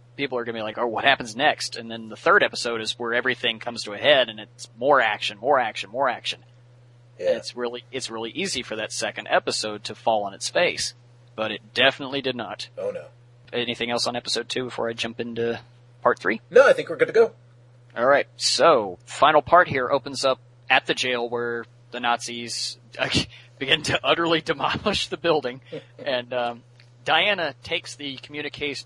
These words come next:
Speaker 1: uh, the communicator's faceplate off, and she covers Stephen Ernst in a mattress while she bears the brunt of the assault on the jail.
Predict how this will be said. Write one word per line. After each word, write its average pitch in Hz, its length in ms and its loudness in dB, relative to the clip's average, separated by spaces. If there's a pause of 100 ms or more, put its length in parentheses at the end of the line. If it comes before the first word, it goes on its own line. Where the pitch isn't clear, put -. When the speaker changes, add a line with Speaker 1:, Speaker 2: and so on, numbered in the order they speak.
Speaker 1:
uh, 117 200 -8
the 110 100 -12
communicator's 131 600 -8
faceplate 127 640 -8 (180)
off, 131 560 4
and 117 480 -4 (360)
she - 240 -2
covers 160 400 0
Stephen 127 360 -4
Ernst 131 320 -4
in 117 80 -6
a 110 60 -8
mattress 120 520 -2
while 113 120 -4
she 131 180 -2
bears 113 380 -2
the 110 80 -12
brunt 117 380 -2
of 110 120 -6
the 107 200 -14
assault 113 440 -2
on 107 80 -4
the 101 80 -14
jail. 113 400 0